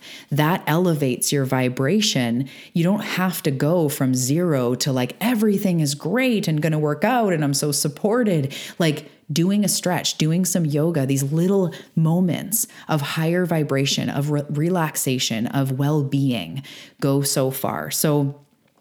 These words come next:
if you're not feeling good in your life, and if you're not manifesting what you want, that will be more powerful than you realize. And remember, sometimes the smaller the gesture, the more powerful,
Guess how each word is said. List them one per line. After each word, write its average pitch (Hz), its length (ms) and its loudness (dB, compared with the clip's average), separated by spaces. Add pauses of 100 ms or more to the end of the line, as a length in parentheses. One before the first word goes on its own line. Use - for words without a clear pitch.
(180)
if 160 100 -4
you're 175 100 2
not 208 160 2
feeling 175 220 0
good 151 140 0
in 156 100 0
your 139 140 0
life, 127 400 -2
and 131 80 0
if 127 100 -4
you're 143 100 0
not 214 180 0
manifesting 151 580 0
what 135 120 0
you 143 120 0
want, 123 400 -2
that 135 320 0
will 190 100 0
be 165 160 0
more 156 300 0
powerful 160 500 -2
than 147 160 0
you 127 100 -2
realize. 147 520 0
And 127 180 -2
remember, 143 480 0 (300)
sometimes 151 800 0
the 131 100 -2
smaller 135 580 0
the 151 140 0
gesture, 143 580 -2
the 175 140 -2
more 127 200 0
powerful, 135 680 -4